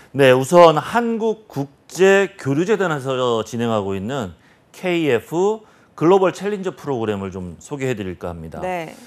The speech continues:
Speaker 1: 한국국제교류재단이를 먼저 좀 아셔야 될 것 같은데요. 대한민국 대표 공공외교 전문기관입니다. 정말 누가 뭐래도,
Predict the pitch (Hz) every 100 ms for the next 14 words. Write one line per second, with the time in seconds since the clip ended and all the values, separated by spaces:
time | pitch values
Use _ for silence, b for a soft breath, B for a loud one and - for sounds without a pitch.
0 | B - 208 220 135 226 180 180 180 175
1 | 160 131 123 160 160 143 117 110 104 117
2 | 101 95 110 107 98 92 95 92 110 151
3 | 170 113 B - 139 156 170 208 - 110
4 | 117 - 202 233 233 _ _ _ - 147
5 | 165 240 180 131 - 104 120 175 151 135
6 | 131 156 170 98 95 110 110 _ _ 90
7 | 92 123 147 117 143 135 107 101 170 151
8 | -